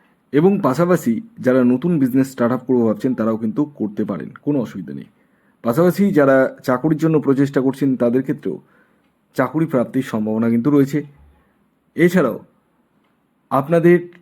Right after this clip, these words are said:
ট্রান্সফারের সম্ভাবনাও কিন্তু দেখতে পাওয়া যাচ্ছে। আপনার বিরুদ্ধে যদি কোনো কোর্ট কেস, মামলা, মোকদ্দমা চলে, সেই জায়গা থেকেও কিন্তু রিলিফ পেতে চলেছেন আপনারা।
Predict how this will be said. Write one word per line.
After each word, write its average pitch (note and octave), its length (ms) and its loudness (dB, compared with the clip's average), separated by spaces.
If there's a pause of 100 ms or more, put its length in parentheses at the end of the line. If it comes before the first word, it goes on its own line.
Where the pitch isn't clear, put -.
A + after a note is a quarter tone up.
(140)
ট্রান্সফারের F#3+ 560 2
সম্ভাবনাও A#2+ 540 2
কিন্তু A#2 280 2
দেখতে A#2 360 -2
পাওয়া G#2+ 180 -4
যাচ্ছে। - 340 -12 (920)
আপনার E3+ 300 0
বিরুদ্ধে D3 360 2
যদি A#2 200 0
কোনো A#2+ 180 -2
কোর্ট D3 280 0
কেস, C#3+ 240 0
মামলা, A#2+ 240 2
মোকদ্দমা C#3 440 2
চলে, D3+ 200 2
সেই B2 260 0
জায়গা A2 240 -2
থেকেও B2+ 240 0
কিন্তু A2+ 340 -2 (640)
রিলিফ D3 340 4
পেতে A#2+ 200 2
চলেছেন A#2+ 380 -2
আপনারা। - 480 -12